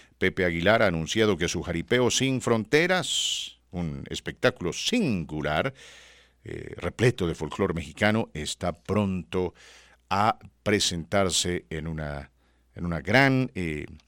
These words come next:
en un gran número de estados y escenarios, eh, dentro de este hermoso país, los Estados Unidos de América, ¿no? Y también, también vamos a estar hablando, eh, del dentista del infierno.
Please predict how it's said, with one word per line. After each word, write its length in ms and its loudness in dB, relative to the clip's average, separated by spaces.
en 260 -10
un 80 -2
gran 240 4
número 240 4
de 120 0
estados 480 2
y 60 -2
escenarios, 840 0
eh, 180 -4
dentro 360 -4
de 100 -2
este 400 -4
hermoso 420 -6
país, 360 -6
los 160 -10
Estados 500 -6
Unidos 460 -4
de 120 2
América, 520 4
¿no? 140 0
Y 60 -4
también, 540 -2
también 340 0
vamos 260 2
a 40 -2
estar 200 0
hablando, 600 2
eh, 420 0
del 300 2
dentista 920 -2
del 340 -4
infierno. 760 -6